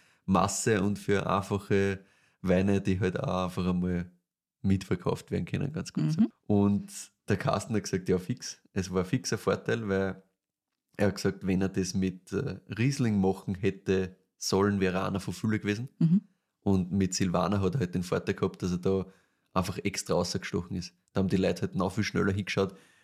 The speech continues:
Speaker 1: weil wenn wer mal sagt, er hypt da einen Silvaner, dann ist das nochmal ganz was anderes, als wie wenn's dann Riesling hypst.
Speaker 2: Ja.
Speaker 1: Und das finde ich auch cool, dass er das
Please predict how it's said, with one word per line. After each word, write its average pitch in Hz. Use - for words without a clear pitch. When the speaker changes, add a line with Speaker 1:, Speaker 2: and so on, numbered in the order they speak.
Speaker 1:
weil 92
wenn 98
wer 92
mal 95
sagt, -
er 90
hypt 87
da 95
einen 92
Silvaner, 95
dann 95
ist 98
das 87
nochmal 92
ganz 90
was 92
anderes, 95
als 90
wie 92
wenn's 90
dann 87
Riesling 90
hypst. -
Speaker 2:
Ja. 180
Speaker 1:
Und 92
das -
finde 127
ich 98
auch 98
cool, 127
dass 98
er 143
das 185